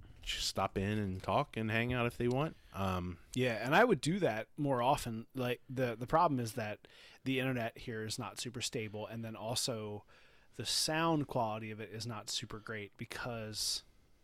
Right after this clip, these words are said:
Speaker 2: we have, we have troubles with the microphones for doing live streams. And I don't know why, because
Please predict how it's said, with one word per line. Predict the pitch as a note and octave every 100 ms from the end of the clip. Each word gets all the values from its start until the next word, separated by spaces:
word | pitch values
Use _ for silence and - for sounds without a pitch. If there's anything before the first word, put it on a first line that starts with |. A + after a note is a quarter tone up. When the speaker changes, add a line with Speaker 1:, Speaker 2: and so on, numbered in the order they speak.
| -
Speaker 2:
we | A#2
have, | C#3 A2+ - -
we | C3+
have | D#3+
troubles | - F3+ F3 C#3+
with | C3
the | C3
microphones | A#2+ B2+ A#2 - G#2 G2 G2+ - - -
for | - B2+
doing | A#2 G#2+ G#2
live | G#2+ G#2+
streams. | - G#2+ G2+
And | A#2
I |
don't | B2
know | B2+
why, | A#2+ D3 A#2+
because | A2 A2+